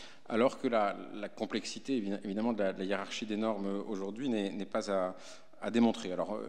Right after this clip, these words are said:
tout de même, euh, il y a une ordonnance, euh, sur, euh, la profession d'avocat et des plaidoiries, hein, donc, euh, une norme de rang inférieur, et puis il y a deux tarifs, euh, de, de, de frais et dépenses en matière civile et en matière, euh, criminelle.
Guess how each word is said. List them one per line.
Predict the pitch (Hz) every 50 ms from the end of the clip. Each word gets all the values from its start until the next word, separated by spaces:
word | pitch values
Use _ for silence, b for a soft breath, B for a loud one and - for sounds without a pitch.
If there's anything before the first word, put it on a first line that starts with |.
| 107 - - -
tout | - 123
de | 113 110
même, | 127 135 160 156
euh, | 139 120 110 107
il | 104 104
y | 113
a | 117 113 113 117 -
une | 160 165 185
ordonnance, | 175 - 113 117 110 110 110 147 180 - - - - - B 254 240 190 175 B B B B - -
euh, | 123 110 107 107 107 107
sur, | 104 - - - - 127 127 117 113
euh, | 110 107
la | 104 107
profession | - - 107 110 110 - - 117
d'avocat | 113 101 104 107 - - 127 113
et |
des | 104 101
plaidoiries, | 95 - 104 95 98 101 95 95 147 185
hein, | 165 123
donc, | 117 113 - -
euh, | 101 92 90
une | 87 87 92
norme | 101 107 107 104
de | 92 95
rang | 90 92 101 98
inférieur, | 90 - - 101 90 92 101 120 135 117
et | 110
puis | - - 113
il | 104 101
y | 107
a | 113
deux | 113 101 95 120 139
tarifs, | 139 - 135 117 - 131 139 - - - - B B B B B B B - -
euh, | 107
de, | 92 95 98 95 95 95 101 - 101
de, | 95 98 101
de | 98 - 95 98
frais | - - - - 120 110 120 135 - - - - - - - - - - - - - - - - - - -
et | 117
dépenses | 104 107 113 113 - 113 117 127 127 -
en | - 104
matière | 104 104 - 110 -
civile | - - 104 101 113 127 123 110 B B B B B B B - -
et | 117 117 117 113 - -
en | 117 110 110 - -
matière, | 120 120 107 104 120 - - - 123 117 120 117 - - - - -
euh, | 127 107 101 98 92 92 92 90 87 87
criminelle. | 87 - - 110 101 92 82 71 65